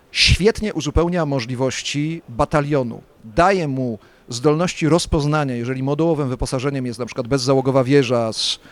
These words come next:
naszymi modułami, e, z naszymi sensorami, czyli kamerami dziennymi, nocnymi, e, dalmierzem laserowym, wsparciem przez naszą sztuczną inteligencję. Może mieć też zdolności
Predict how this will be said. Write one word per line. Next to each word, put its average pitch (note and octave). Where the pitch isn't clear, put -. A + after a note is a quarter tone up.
naszymi C3+
modułami, C3
e, -
z A2+
naszymi C#3
sensorami, C#3+
czyli A#2
kamerami B2+
dziennymi, C#3
nocnymi, B2
e, A#2+
dalmierzem D#3+
laserowym, D3
wsparciem F3+
przez C3
naszą C#3
sztuczną C#3
inteligencję. C#3
Może G3+
mieć G3
też D3
zdolności D3